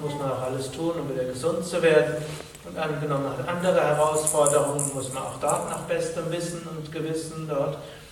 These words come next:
dran arbeiten. Aber es sind eben keine Probleme mehr, sondern sind Herausforderungen. Wenn wir uns wirklich vom tiefen Herzen her ganz an Gott wenden, sind die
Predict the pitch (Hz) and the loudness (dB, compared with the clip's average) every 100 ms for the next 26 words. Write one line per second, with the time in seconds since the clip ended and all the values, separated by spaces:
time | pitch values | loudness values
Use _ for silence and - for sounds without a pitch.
0 | - - 160 160 147 151 143 147 - 180 | -20 -6 -4 -2 0 2 2 0 -2 -2
1 | 185 202 190 - - 180 190 196 185 185 | -2 -2 -2 -4 -4 -2 -2 -2 -2 -2
2 | 175 180 180 170 139 139 - - 151 151 | 0 0 2 0 2 2 2 0 -2 -6
3 | 147 147 - 160 156 156 160 - 190 156 | -6 -6 -2 -2 0 0 -2 -4 -2 0
4 | 123 113 120 - - - - - - - | 0 -4 -4 -8 -10 -14 -18 -20 -20 -16
5 | - 143 143 180 190 190 185 185 165 160 | -10 -6 -2 0 0 0 -2 -2 -2 -2
6 | 214 214 196 - 175 180 180 185 170 170 | 0 2 0 -2 0 0 -2 -4 -2 2
7 | 170 165 165 170 170 156 143 151 147 147 | 2 2 -2 -6 -6 -6 0 0 0 -2
8 | 143 143 143 190 - - - - - 190 | -2 -2 -8 -10 -10 -12 -16 -16 -10 -6
9 | 185 175 165 170 | -6 -6 -8 -8